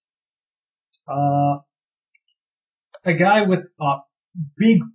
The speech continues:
bushy beard and sort of crazy hair. He has a mad look in his eyes. He drinks alone in the corner.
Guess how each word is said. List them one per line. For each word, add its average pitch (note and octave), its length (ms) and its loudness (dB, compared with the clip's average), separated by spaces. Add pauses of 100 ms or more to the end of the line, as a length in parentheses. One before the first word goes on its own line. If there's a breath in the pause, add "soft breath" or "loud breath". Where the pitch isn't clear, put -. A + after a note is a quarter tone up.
(280)
bushy F3+ 500 0
beard E3 380 4
and D3+ 120 -2
sort E3 180 0
of D3 120 -6
crazy D#3 680 2
hair. C#3+ 420 0
He C#3+ 100 -2
has D#3 120 2
a D3+ 160 0
mad C#3 420 -2
look C#3+ 200 -8
in C3 100 -4
his A#2+ 140 -10
eyes. A#2 400 -6
He B2+ 140 -18 (100)
drinks D3 340 2
alone C3+ 360 -2
in B2+ 80 -12
the B2 80 -14
corner. A#2 420 -10